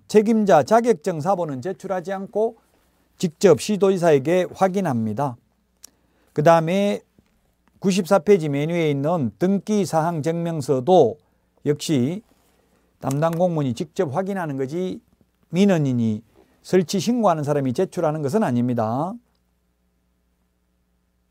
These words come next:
자, 그러면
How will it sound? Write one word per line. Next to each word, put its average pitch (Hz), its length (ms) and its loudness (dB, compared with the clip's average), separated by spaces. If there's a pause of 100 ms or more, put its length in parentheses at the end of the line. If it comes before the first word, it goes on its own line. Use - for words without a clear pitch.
(1300)
자, 139 240 2
그러면 143 600 0